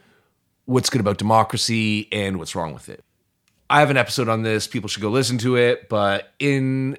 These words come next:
the early nineties, Fukuyama writes this essay, The End of History. And then he writes a book based on it, The End of History and the Last Man.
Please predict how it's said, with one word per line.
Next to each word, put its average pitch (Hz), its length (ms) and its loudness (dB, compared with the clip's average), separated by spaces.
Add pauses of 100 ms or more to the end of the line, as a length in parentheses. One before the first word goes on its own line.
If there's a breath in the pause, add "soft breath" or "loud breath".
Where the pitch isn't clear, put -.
(160)
the 131 140 -4
early 127 180 -4
nineties, 151 420 -2
Fukuyama 110 440 -4
writes 107 240 -4
this 104 220 -12
essay, 131 280 -2
The 107 240 -6
End 107 240 -2
of 95 120 -4
History. - 520 -10 (160)
And 123 120 -8
then 131 80 0
he 123 40 0
writes 113 200 -2
a 110 40 -4
book 95 200 -4
based - 180 -10
on 73 60 -14
it, - 40 -20
The 85 120 -6
End 127 120 0
of 110 60 -4
History 104 280 -6
and 90 80 -6
the 82 40 -8
Last - 220 -12
Man. - 180 -16